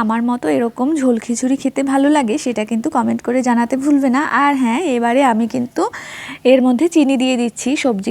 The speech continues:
খিচুড়িতে। চিনির পরিমাণটা ঠিকঠাক না দিলে খিচুড়িটা পানসে লাগে। তো তোমরা অনেকেই আছো যারা তরকারিতে চিনি খাও না, তারা কিন্তু সবজি খিচুড়িতে একটু চিনি দিয়ে দি-, দেখো, আমার কথার উপরে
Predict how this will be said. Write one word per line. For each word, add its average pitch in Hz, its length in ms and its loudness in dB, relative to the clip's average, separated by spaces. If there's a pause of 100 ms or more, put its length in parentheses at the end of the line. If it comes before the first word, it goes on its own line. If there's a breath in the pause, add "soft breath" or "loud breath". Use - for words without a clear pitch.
খিচুড়িতে। 233 500 -2 (520 loud breath)
চিনির 262 300 2
পরিমাণটা 247 440 2
ঠিকঠাক 254 400 -4
না 233 140 0
দিলে 240 140 -2 (100)
খিচুড়িটা 233 400 -2 (120)
পানসে 226 340 0
লাগে। 226 240 -2 (540 loud breath)
তো 233 60 0 (140)
তোমরা 247 260 2 (140)
অনেকেই 247 400 0
আছো 262 200 -2
যারা 240 160 2 (160)
তরকারিতে 233 500 -2
চিনি 294 260 2
খাও 247 220 2
না, 220 80 -2 (460 loud breath)
তারা 214 240 0
কিন্তু 233 260 -2
সবজি 214 300 0
খিচুড়িতে 233 400 -2
একটু - 120 -6 (100)
চিনি 240 180 2 (120)
দিয়ে 240 140 2 (100)
দি-, 247 180 0 (160)
দেখো, 233 200 -2 (120)
আমার 226 260 -2
কথার 233 320 -2
উপরে 262 180 -2